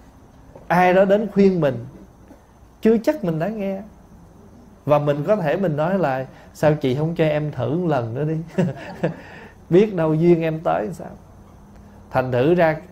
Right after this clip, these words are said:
ý Pháp Huệ ví dụ như cái gì gọi là hốt giác, hốt mê. Và khi mình mê đó thì không phải là giác,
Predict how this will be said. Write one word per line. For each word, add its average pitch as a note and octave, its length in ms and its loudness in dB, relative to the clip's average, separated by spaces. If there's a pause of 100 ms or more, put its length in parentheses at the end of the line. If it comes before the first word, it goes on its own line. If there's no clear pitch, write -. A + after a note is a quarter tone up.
ý A3 360 4
Pháp G3 140 -4
Huệ D3 180 -4
ví F#3 280 2
dụ B2+ 180 4
như D3+ 360 0
cái F#3 120 2
gì C3 200 0
gọi A#2 160 -2
là A2 60 -4
hốt F#3 320 0
giác, E3+ 220 -4 (100)
hốt E3 200 -8
mê. C#3+ 180 -8 (1080)
Và C#3+ 120 4
khi G3+ 300 2
mình B2+ 420 -4 (340)
mê F#3+ 360 4
đó G#3+ 80 -6 (1800)
thì B2 180 0
không D3+ 240 -2
phải C3 180 -4
là C3 100 -4
giác, A#2 320 -8